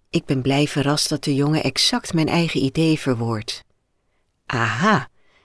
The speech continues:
een zin die vragen oproept. "Lin,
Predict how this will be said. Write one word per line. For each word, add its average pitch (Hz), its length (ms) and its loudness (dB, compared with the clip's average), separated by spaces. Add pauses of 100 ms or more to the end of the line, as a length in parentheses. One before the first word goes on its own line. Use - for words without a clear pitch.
(140)
een 254 180 4
zin 139 240 4
die 190 160 4
vragen 208 420 2
oproept. - 600 -2 (800)
"Lin, 170 380 4